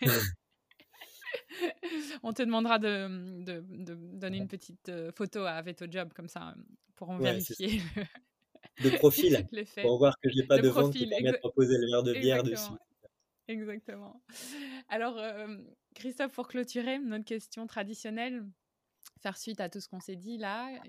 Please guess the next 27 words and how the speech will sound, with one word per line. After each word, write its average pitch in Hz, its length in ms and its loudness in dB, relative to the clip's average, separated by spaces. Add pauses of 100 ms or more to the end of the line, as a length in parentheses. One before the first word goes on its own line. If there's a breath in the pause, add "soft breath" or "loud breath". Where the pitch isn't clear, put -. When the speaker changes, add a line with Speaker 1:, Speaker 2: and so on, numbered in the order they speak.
(120)
Speaker 2:
quel 220 200 -8
conseil 220 420 -8
est-ce 202 120 -12
que - 80 -16
tu 185 160 -18
donnerais 190 300 -10
à - 20 -10
la 175 100 -12
plus 190 200 -14
jeune 185 180 -8
version 185 320 -10
de 180 100 -12
toi-même, 180 460 -12 (220)
avec, 175 340 -16
euh, 175 100 -18
tout - 100 -14
le 190 160 -8
Speaker 1:
Ah. 139 120 2
Speaker 2:
recul 156 140 -4
là 170 120 -8
que 170 140 -18
tu - 160 -20
possèdes 175 340 -12
Speaker 1:
Ah 107 160 2
oui, 131 100 4
Speaker 2:
aujourd'hui ? 113 240 -4
Speaker 1:
c'est 98 280 -2